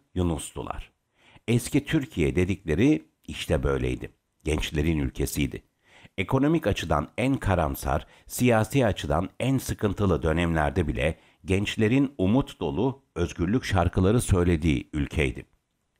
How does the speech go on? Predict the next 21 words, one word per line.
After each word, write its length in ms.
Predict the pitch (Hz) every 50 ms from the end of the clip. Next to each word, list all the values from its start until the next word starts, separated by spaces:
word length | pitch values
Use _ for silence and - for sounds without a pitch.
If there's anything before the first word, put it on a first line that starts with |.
| -
E, 200 | 107 98 95 110
şimdi 460 | - - - 123 85 67 - 92 101 - - - - - -
yeni 380 | - 92 95 101 120 160 160 -
Türkiye 520 | - - 156 139 - - 127 95 73 69
dedikleri 640 | 73 76 67 71 71 - - 73 71 76 113 135 -
Türkiye'ye 600 | - 120 98 87 - - 73 65 62 65 67 64
bakıyoruz. 560 | 65 - - - 82 69 58 58 - - _ _ _ _ _ - - - - - -
Burunlarını 600 | 95 113 131 151 151 143 143 131 139 135 143 127
sokmadıkları, 840 | - - 156 - - - 104 82 78 - - - - - 98 110 - - - - _
huzurumuzu 680 | - 104 107 98 107 104 101 110 110 110 104 92 113 -
kaçırmadıkları 920 | - 92 87 - - 147 131 104 82 76 82 - - 76 69 67 65 76
bir 240 | 110 135 117 - -
festivallerimiz 880 | - - 80 80 - - 95 80 80 85 87 85 85 82 101 139 135 -
kalmıştı, 680 | - - 78 67 60 64 64 - - - 147 151 131 - _ _ _ _ -
ona 260 | - 87 82 82 76
da 100 | - -
karıştılar. 720 | - - - 76 67 65 - - - 78 65 58 - - - _ _ _ _ _ _ - - - - - _ -
Keyfi 640 | - 147 143 143 135 - 151 156 143 101 78 78 82
bariyerler 600 | 101 98 107 104 104 98 95 90 92 98 87 80 -
icat 440 | 82 82 76 - 92 82 78 76
ederek 420 | 78 67 69 65 71 95 95 -